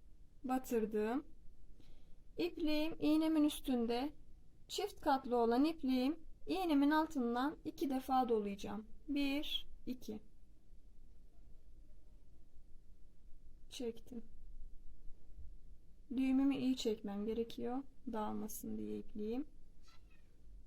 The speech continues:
Yine aynı yere, yani yeşil pırpırımın içine batacağım. İki tane kirpik yapacağım. Battım. İpliğim iğnemin üstünde. Çift katlı olan ipliğimi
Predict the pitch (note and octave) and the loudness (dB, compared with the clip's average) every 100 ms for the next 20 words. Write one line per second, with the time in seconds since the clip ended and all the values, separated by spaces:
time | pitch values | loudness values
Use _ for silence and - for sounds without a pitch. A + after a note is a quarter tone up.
0 | - - - - - - - - - - | -10 -8 -6 -8 -12 -12 -12 -8 -8 0
1 | D#4+ E4+ - E4 D#4+ C4 A#3 B3+ C#4+ D#4 | 2 4 6 8 8 8 8 8 8 10
2 | D#4+ D4 D4+ - E4+ - C#4+ C4 A#3+ A3+ | 10 8 8 6 2 4 2 4 6 8
3 | A#3+ D#4 - C4+ C4 D4+ D4 D4 C#4 B3+ | 8 6 6 6 8 8 8 8 4 6
4 | B3 B3 D4+ - - - E4+ - G4+ E4 | 6 6 4 0 -12 -4 -4 2 4 8
5 | D4+ E4 E4 C#4+ C4+ - A3 G#3+ G#3+ G#3 | 8 8 6 6 6 4 4 4 2 2
6 | G#3+ - - - C4+ D#4 D#4+ - D#4 D#4+ | 0 -4 -14 0 6 6 6 0 2 2
7 | F4 - - - - - - - E4 D#4 | -2 -10 -12 -14 -14 -14 -4 0 4 6
8 | D4+ D4+ C4+ C4 C#4+ D4+ D#4 - D4 C#4+ | 8 10 10 8 6 6 2 4 6 6
9 | D4 D4 D4+ - - - F4 - D4 C4 | 6 4 0 -4 -2 -2 -2 0 2 2
10 | B3+ A#3 A3 A3 C#4+ D4+ B3 A#3+ A3+ C4+ | 2 2 4 6 4 4 0 2 2 0